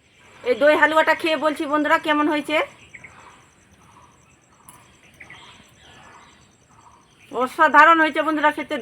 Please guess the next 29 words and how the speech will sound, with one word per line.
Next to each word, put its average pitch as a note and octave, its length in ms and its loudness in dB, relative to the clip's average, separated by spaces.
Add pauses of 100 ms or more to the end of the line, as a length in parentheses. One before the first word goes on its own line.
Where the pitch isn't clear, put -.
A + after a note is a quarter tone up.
দারুণ C#4 320 6
সুন্দর D4+ 300 -4
লাগছে। D4 240 0 (960)
উপরে D#4 220 4 (100)
একদম D4 200 -2 (100)
সুজির D4 320 -4
হালুয়া D#4 280 4 (100)
আর C#4+ 80 4 (100)
দ-, B3 120 -10 (200)
ভিতরে D#4 340 0
কিন্তু D4 160 -6 (100)
দইয়ের D4 340 6
একটা D4 180 -6
ফ্লেভার, D4 280 2 (100)
দারুণ C4+ 280 4 (160)
খেতে D4 280 -2
লাগছে, C#4 200 0 (100)
অসাধারণ C#4+ 560 0
লাগছে। D4+ 260 -2 (500)
একবার C4 280 2
হলে D4+ 220 2
বন্ধুরা D4 340 0
বাড়িতে C#4 320 4
ট্রাই C#4 260 0
করে C#4 120 0 (100)
দেখবেন, C4+ 300 0 (380)
খেতে C#4 280 -2
ভীষণ G#3+ 240 -2 (120)
সুন্দর C#4 260 -2